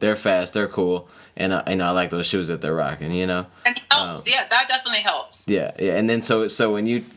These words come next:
Speaker 1: dangled those, um, <laughs> those Metaspeed Skies in that picture, I'm like, "Oh my gosh, she's killing me," right?
Speaker 2: Yeah.
Speaker 1: Um, but
Speaker 2: You
Speaker 1: let's,
Speaker 2: gotta get
Speaker 1: I,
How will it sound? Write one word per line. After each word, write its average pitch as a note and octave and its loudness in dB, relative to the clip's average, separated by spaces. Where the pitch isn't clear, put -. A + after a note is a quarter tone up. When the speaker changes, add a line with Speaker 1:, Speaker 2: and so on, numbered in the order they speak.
Speaker 1:
dangled A2 2
those, G2+ 0
um, F#2 0
<laughs> - -20
those G#2+ 2
Metaspeed A2 2
Skies A2 2
in G2+ 0
that F#2+ 0
picture, B2 2
I'm G2+ 0
like, F2 0
"Oh F2+ 2
my F#2 0
gosh, F2 0
she's F2 -4
killing F#2 0
me," D#2 -6
right? F#2 -2
Speaker 2:
Yeah. G#2+ 4
Speaker 1:
Um, F#2+ -12
but C#3 6
Speaker 2:
You C#3+ 4
Speaker 1:
let's, C#3+ 4
Speaker 2:
gotta A#3 -2
get B2 -6
Speaker 1:
I, B2 4